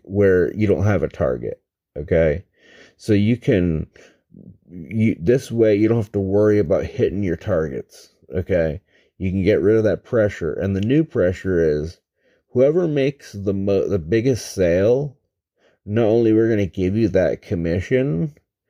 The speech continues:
but we're gonna throw a bonus in too. And if you can systematize that new price point and help us to raise to that price point,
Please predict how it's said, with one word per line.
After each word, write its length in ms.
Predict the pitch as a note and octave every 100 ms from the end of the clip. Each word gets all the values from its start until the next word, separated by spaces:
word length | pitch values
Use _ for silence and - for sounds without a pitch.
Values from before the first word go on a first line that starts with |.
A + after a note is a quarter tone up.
| _ _ -
but 80 | G#2+
we're 100 | A2
gonna 160 | A#2+
throw 220 | G#2 A#2+ F2
a 20 |
bonus 480 | C2+ F#2 F#2+ F2+ -
in 200 | B1 D2+
too. 600 | - F#2+ D#2+ B1+ C#2+ - _ _ _ _ _ _ _ _ _ _
And 160 | G#2 G2+
if 180 | F2+
you 220 | G2 B2+ C3+
can 640 | - C#3+ G2+ F2 E2+ - _ _ _ _ -
systematize 1300 | - - B2 - - C3 F#2 - G2 D#2+ D#2 D#2+ D#2
that 280 | F#2+ F#2+ -
new 760 | F#2 F#2+ G2+ G#2 G2+ F#2+ E2+ - _
price 380 | - G#2 G#2 A#2+
point 500 | - D3+ C#3+ D#3+ - - _ -
and 140 | F2+
help 240 | G2+ G2+ A2+
us 140 | G2+
to 120 | -
raise 540 | D#2+ C#2+ E2 G2 G2+ A#2
to 160 | G2
that 260 | E2+ F2+ -
price 300 | G2 F#2 G#2
point, 520 | - C3 C#3 D3+ -